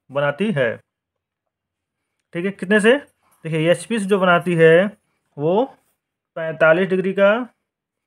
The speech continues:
बीपी से जो बनाती है वो तीस डिग्री का कोण बनाती है। ठीक है, तो आइए इसको सॉल्व करते हैं। जो रेखा है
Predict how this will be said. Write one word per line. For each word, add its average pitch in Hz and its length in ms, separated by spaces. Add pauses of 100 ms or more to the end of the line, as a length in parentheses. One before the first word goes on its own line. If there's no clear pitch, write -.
(300)
बीपी 160 440
से 185 60
जो 185 120
बनाती 170 340
है 180 180 (400)
वो 180 220 (280)
तीस 220 240
डिग्री 175 220
का 165 140
कोण 196 280 (500)
बनाती 139 400
है। 98 160 (360)
ठीक 170 120
है, 240 80 (640)
तो 151 60
आइए 156 160
इसको 165 160
सॉल्व 156 220
करते 160 240
हैं। 175 180 (1200)
जो 147 60
रेखा 160 320
है 190 240